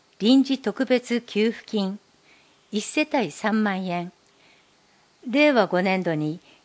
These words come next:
住民税均等割が非課税になった世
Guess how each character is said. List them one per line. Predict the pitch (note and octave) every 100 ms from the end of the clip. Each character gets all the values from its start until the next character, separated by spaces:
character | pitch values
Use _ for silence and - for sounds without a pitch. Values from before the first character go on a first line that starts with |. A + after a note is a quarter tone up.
| _
住 | - A#3 C#4
民 | C#4+ C#4 F#3+
税 | F#3 F3
均 | - G#3
等 | A#3 A#3+ A3+
割 | G#3 G#3+
が | G3 G3 -
非 | -
課 | D4 D4
税 | D4+ C4
に | E3
な | F3
っ | F3+ -
た | D#3
世 | -